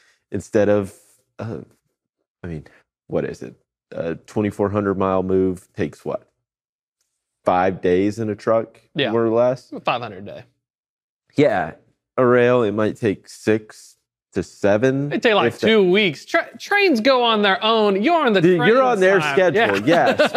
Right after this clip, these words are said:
Speaker 1: But, I mean, if you don't need the goods, if you're just planning, you need 'em sometime within that two weeks or so, you might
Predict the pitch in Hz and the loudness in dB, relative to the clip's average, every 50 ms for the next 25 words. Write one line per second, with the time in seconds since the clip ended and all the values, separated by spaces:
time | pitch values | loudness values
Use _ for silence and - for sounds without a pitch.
0 | 277 185 190 185 180 165 120 147 196 202 220 220 214 202 190 - - - - - | 0 2 2 4 2 2 2 2 2 2 2 0 0 -2 -4 -6 -12 -16 -20 -20
1 | - - - - _ _ _ _ _ _ _ _ 139 131 - 147 151 127 - 147 | -20 -20 -20 -20 _ _ _ _ _ _ _ _ -2 -2 0 0 -2 0 2 0
2 | 147 147 - - 123 135 143 143 113 - 110 98 131 151 170 165 143 131 127 131 | 0 0 -2 -4 -4 -2 -2 -2 -2 -4 -6 -2 0 2 2 4 2 0 -2 -6
3 | - - - - - _ _ _ _ - 113 117 - 131 123 123 139 - - _ | -12 -20 -20 -20 -20 _ _ _ _ -2 -2 0 0 0 -2 -2 -4 -8 -12 _
4 | - - 139 139 135 127 131 - - - 104 - - - _ - 143 147 135 143 | -2 0 2 2 2 2 0 -4 -8 -14 -18 -20 -20 -20 _ -2 0 2 2 4
5 | 139 139 135 123 117 - 160 139 135 131 127 131 123 120 120 113 113 120 117 101 | 4 4 2 2 0 0 0 0 0 -2 -2 0 0 0 0 -2 -4 -6 -8 -12
6 | - - _ _ 120 120 107 117 120 110 107 104 98 90 - - - _ _ _ | -14 -20 _ _ -4 -4 -2 -2 -2 -2 -2 -2 -2 -4 -6 -8 -12 _ _ _
7 | _ _ _ _ _ _ _ _ _ _ - 156 143 127 120 113 123 135 139 117 | _ _ _ _ _ _ _ _ _ _ 0 2 4 4 4 4 4 2 2 0
8 | - - - - - 107 98 - - - 92 85 82 82 101 - _ _ _ _ | -2 -8 -16 -12 -8 -6 -6 -4 -2 0 0 0 0 -2 -4 -8 _ _ _ _
9 | _ _ _ _ _ _ _ _ _ _ _ _ _ _ _ _ _ _ _ _ | _ _ _ _ _ _ _ _ _ _ _ _ _ _ _ _ _ _ _ _
10 | _ _ _ _ _ _ _ _ _ 117 120 135 131 127 120 113 123 123 - | _ _ _ _ _ _ _ _ _ -4 -2 0 2 2 4 2 2 2 0